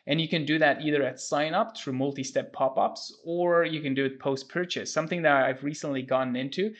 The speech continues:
that I really, really like. I think it, it has a, a very high, uh, uh, performance rate. And I'll talk about this on a different episode about how to collect data post-purchase. But essentially what it means is that at the very, af-, after the very first purchase, you need to send your customers short surveys, and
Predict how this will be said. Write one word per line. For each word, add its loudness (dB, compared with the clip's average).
that 8
I 8
really, 2
really 2
like. 2
I 6
think -2
it, -6
it -10
has -4
a, -6
a -4
very 4
high, 2
uh, -4
uh, 2
performance -4
rate. 0
And 2
I'll 4
talk 4
about 6
this 2
on 0
a 0
different -4
episode -2
about 0
how 2
to -8
collect -2
data 0
post-purchase. -6
But 0
essentially -2
what 2
it 0
means -2
is -6
that 2
at -2
the -2
very, 2
af-, -4
after -2
the -12
very 0
first -6
purchase, 0
you -4
need -2
to -6
send 0
your -2
customers -4
short -2
surveys, -4
and -4